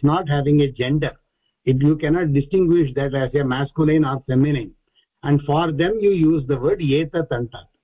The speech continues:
If the person is a masculine, you will use eshah and sah. If it is a strilingam, you use esha and sa. If it is a napumsakalingam, you use etat and tat. How do I make out whether it is a pulling,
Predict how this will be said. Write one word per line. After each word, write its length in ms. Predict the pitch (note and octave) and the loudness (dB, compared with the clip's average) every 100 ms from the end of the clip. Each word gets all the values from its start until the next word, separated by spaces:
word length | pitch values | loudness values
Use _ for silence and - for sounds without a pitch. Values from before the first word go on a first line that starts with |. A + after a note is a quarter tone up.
| _ _ - _ D3+ | _ _ -20 _ -2
If 180 | C3+ - | -2 -2
the 100 | C#3 | -4
person 380 | C#3+ C#3 A3+ A3+ | -2 0 0 0
is 160 | E3 | 0
a 60 | E3 | 0
masculine, 680 | C3+ D3+ D#3 F#3+ F3+ G3+ G#3 _ _ | 0 0 -2 0 2 0 -4 _ _
you 160 | C3+ D3 | 0 2
will 120 | C#3+ | 2
use 220 | D3 F3+ C3 | 0 -2 -2
eshah 560 | B2 C#3+ E3+ D3+ E3+ C#3 | 0 0 0 -2 -2 -4
and 120 | A2 - | -8 -8
sah. 260 | G#2 G#2 - _ _ _ _ - | -14 -12 -14 _ _ _ _ -4
If 120 | C3+ | 0
it 140 | E3 | 2
is 140 | D#3+ C#3+ C#3 | 2 0 0
a 100 | A#2 | -4
strilingam, 680 | - D#3+ G3+ G3+ F#3+ G3+ F#3+ | -2 0 2 0 0 -2 0
you 100 | D#3 | 0
use 340 | D3 D#3 F3 C3+ | 2 0 -2 -4
esha 640 | B2 D3+ D3 E3 E3 B2+ | -2 -2 -2 -2 -2 -6
and 140 | A2 - | -18 -6
sa. 180 | A#2 - - _ _ _ _ _ | -6 -6 -12 _ _ _ _ _
If 180 | D#3+ D3 | 0 0
it 140 | F3+ E3+ | 0 0
is 120 | D3 | 0
a 40 | |
napumsakalingam, 1080 | C#3+ C3 C3 G#3+ E3+ F#3 F#3 F3 F3 F#3+ F#3 | 0 -2 0 -2 0 -2 2 2 2 2 2
you 120 | D#3 | 2
use 280 | D3 D#3 F3 C3 | 2 0 -4 -4
etat 440 | B2+ D#3+ D#3+ D#3+ D3 | -2 -2 -2 -4 -4
and 220 | A#2 G2+ | -10 -6
tat. 200 | A2 A2 _ _ _ _ _ - - D3 | -6 -6 _ _ _ _ _ -20 -16 0
How 100 | G3+ | 0
do 180 | A#3 A3 | 2 2
I 140 | G3 | 2
make 340 | D#3 D#3 F3+ G3 | 0 -2 0 0
out 180 | F#3 D3 | 0 0
whether 260 | C#3 D3+ | -2 0
it 200 | E3 D3 | -2 0
is 120 | D3+ - | -2 -2
a 120 | C#3+ | -4
pulling, 480 | - D#3+ F3 E3 | -2 -2 2 2